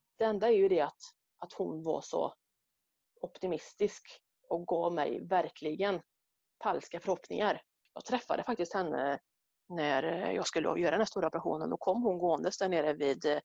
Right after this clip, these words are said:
när de, eh, där man får infarten och alltihopa, eh, nere på förberedelserummen innan, när man kommer till operation.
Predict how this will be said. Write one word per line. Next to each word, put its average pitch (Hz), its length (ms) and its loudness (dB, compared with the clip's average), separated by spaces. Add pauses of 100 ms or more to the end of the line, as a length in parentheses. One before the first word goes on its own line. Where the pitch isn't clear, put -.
(120)
när 156 80 -2
de, 156 220 0
eh, 156 160 0
där - 180 0
man 180 260 -4 (800)
får - 300 -6 (220)
infarten - 600 -6
och - 260 -4 (540)
alltihopa, - 480 -6 (260)
eh, 139 280 -6
nere - 220 -6
på 160 200 -6
förberedelserummen 160 920 -2
innan, 170 380 -8
när 190 80 -6
man 196 180 -8
kommer 175 220 -6
till - 80 -8
operation. 156 380 -6